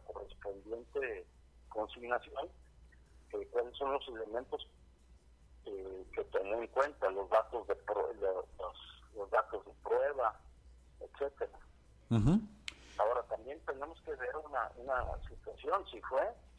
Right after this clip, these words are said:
Speaker 1: si es un asunto de, del, del nuevo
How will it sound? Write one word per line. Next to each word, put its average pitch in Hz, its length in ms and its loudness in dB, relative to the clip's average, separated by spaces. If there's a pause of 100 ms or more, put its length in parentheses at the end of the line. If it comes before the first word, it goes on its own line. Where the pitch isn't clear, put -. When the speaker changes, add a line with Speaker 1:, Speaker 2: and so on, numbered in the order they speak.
Speaker 1:
si - 140 -4
es - 140 -2
un 180 160 -2
asunto 160 580 -4
de, 202 180 -10 (320)
del, 92 460 -10 (880)
del 110 280 -2
nuevo 165 440 2